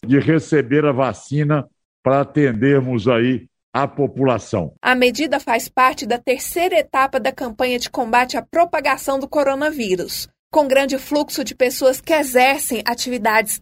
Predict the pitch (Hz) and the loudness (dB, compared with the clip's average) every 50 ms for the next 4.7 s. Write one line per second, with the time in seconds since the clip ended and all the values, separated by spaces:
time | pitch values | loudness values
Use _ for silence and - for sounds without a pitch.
0 | _ - 285 339 381 381 - - 370 339 359 - - - 330 277 262 254 262 277 | _ 2 2 2 2 -2 -2 -4 -4 -4 -2 -4 -4 0 2 2 4 4 2 2
1 | 285 294 - - - _ _ _ - - 370 370 - 311 302 320 285 269 262 240 | -2 -6 -8 -10 -12 _ _ _ -2 -2 -2 2 4 2 2 2 0 -2 0 0
2 | 240 233 240 240 220 214 269 311 294 240 254 247 254 254 226 214 214 240 226 247 | 0 0 0 -4 0 0 -2 -2 0 2 0 0 2 0 -2 -4 -2 -4 -6 -2
3 | 240 226 214 226 220 214 220 - - 359 - 320 320 285 247 240 277 - - - | -2 -2 -2 -2 -4 -4 -4 -2 -4 -2 2 2 2 4 4 2 0 -2 -2 -4
4 | 214 - - 226 - 320 - - 294 269 277 285 294 | -4 -2 -2 -6 -6 -6 -6 0 2 2 2 2 0